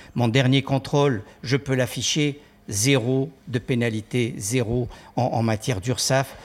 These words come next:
et, et, et, et au ni-, au niveau des salariés. Quant à mon dernier contrôle fiscal, j'ai été, euh, redressé sur les trois dernières années après pénalité de cinq cents euros.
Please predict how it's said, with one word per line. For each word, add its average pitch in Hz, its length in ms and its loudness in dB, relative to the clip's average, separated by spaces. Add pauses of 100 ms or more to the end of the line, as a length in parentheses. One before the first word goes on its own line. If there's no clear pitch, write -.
(120)
et, 135 100 2
et, - 720 -4
et, 139 240 2
et 135 60 6
au 131 100 6
ni-, 131 180 6
au 127 160 4
niveau 127 240 4
des 120 120 2
salariés. 107 500 2 (340)
Quant 170 140 2
à 160 100 2
mon 151 140 4
dernier 160 440 4 (260)
contrôle 156 420 0
fiscal, 208 580 2 (320)
j'ai 127 200 2
été, 156 420 2
euh, 123 180 2
redressé 160 920 4 (200)
sur 143 320 2
les 123 80 2
trois 190 260 2
dernières 151 460 4
années 135 420 2 (280)
après - 320 0
pénalité 156 560 2
de 147 80 0
cinq 175 220 2
cents 160 280 2
euros. 123 300 2